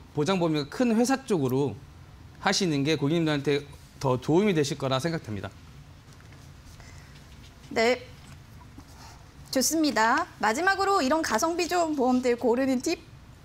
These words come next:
Speaker 2: 확인해 보겠습니다.
Speaker 1: 어, 여러 가지 회사들이 있는데요. 최고 지금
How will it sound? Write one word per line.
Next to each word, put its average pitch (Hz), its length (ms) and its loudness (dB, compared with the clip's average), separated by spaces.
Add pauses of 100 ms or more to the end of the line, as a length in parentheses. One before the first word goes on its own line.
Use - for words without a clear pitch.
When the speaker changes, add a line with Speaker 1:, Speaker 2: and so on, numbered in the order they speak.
(260)
Speaker 2:
확인해 302 260 0
보겠습니다. 202 680 -4 (2500)
Speaker 1:
어, 117 400 0
여러 151 220 2
가지 185 380 4
회사들이 214 500 2
있는데요. 113 580 0 (1080)
최고 220 300 0
지금 165 720 2